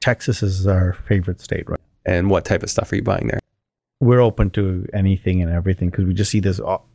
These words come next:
Speaker 1: enormous opportunity
Speaker 2: Are you doing
Speaker 1: in almost
Speaker 2: self-storage
Speaker 1: all
Speaker 2: down there?
Speaker 1: asset class.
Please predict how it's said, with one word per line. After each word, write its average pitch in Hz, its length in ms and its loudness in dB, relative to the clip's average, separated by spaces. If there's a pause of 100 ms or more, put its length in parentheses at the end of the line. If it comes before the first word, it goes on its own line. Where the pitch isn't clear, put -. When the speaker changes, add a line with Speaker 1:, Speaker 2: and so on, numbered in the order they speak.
Speaker 1:
enormous 117 580 4
opportunity 95 720 0 (120)
Speaker 2:
Are 107 60 4
you 104 80 2
doing 104 140 4
Speaker 1:
in - 100 6
almost 107 180 4
Speaker 2:
self-storage 110 220 4
Speaker 1:
all 101 60 0
Speaker 2:
down 151 160 4
there? 185 100 4
Speaker 1:
asset 247 100 -6
class. 92 260 -4